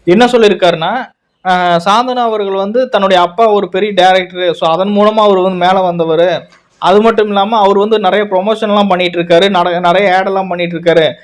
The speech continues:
"நான் என்ன ஆட் பண்றேன்னா, இல்ல ப்ரமோஷன் பண்றேன்னா, இல்ல அவங்கள மாதிரி வந்து நான் வந்து காசை வந்து கொள்ளையடிக்கிறேன்னா, நான் எந்த அளவுக்கு நான் வந்து காசை வந்து யார்கிட்ட வாங்கியிருக்கேன், அப்படிலாம் யார்கிட்டயுமே வாங்கினது இல்ல." இவருக்கு என்னன்னா, ஆஹ், ஒரு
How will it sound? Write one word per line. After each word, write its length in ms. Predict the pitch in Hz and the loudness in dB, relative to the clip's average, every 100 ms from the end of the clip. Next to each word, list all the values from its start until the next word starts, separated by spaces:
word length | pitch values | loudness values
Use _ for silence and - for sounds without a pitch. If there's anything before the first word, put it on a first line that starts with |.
| - _ | -20 _
"நான் 200 | 147 180 | -2 0
என்ன 300 | 196 214 180 | 2 2 2
ஆட் 160 | 196 202 | 0 -2
பண்றேன்னா, 320 | 190 190 180 | -4 -4 -4
இல்ல 120 | 202 | -4
ப்ரமோஷன் 500 | 190 175 196 208 202 | -2 -2 -2 -2 -2
பண்றேன்னா, 280 | 185 175 180 | -2 0 2
இல்ல 200 | 208 185 | 2 2
அவங்கள 240 | 175 180 185 | 2 0 0
மாதிரி 220 | 202 196 | 0 -2
வந்து 160 | 185 | -2
நான் 120 | 196 180 | 0 0
வந்து 160 | 185 | 0
காசை 340 | 175 180 190 202 | 0 0 0 -6
வந்து 120 | 196 | -2
கொள்ளையடிக்கிறேன்னா, 640 | 175 190 170 175 165 180 214 - - - | 0 0 -2 -2 -2 -2 -2 -8 -20 -6
நான் 160 | 151 170 | 0 2
எந்த 160 | 202 | 2
அளவுக்கு 240 | 220 220 220 | 2 0 -2
நான் 120 | 202 | -4
வந்து 160 | 208 | -4
காசை 340 | 208 190 196 208 | -2 -2 -2 -4
வந்து 200 | 196 180 | 2 2
யார்கிட்ட 220 | 180 185 | 2 0
வாங்கியிருக்கேன், 460 | 175 180 170 175 165 | 0 0 -4 -2 -2
அப்படிலாம் 320 | 165 175 180 | 0 2 2
யார்கிட்டயுமே 380 | 175 175 180 165 | 0 -2 -4 -4
வாங்கினது 320 | 165 175 170 | -4 -2 0
இல்ல." 400 | 156 156 143 - _ _ _ | 2 2 0 -6 _ _ _
இவருக்கு 420 | 175 170 175 175 185 | 0 2 2 2 0
என்னன்னா, 300 | 226 226 220 269 233 _ _ - | 0 2 0 -2 -8 _ _ -4
ஆஹ், 100 | 156 | 0
ஒரு 200 | 165 170 | 2 2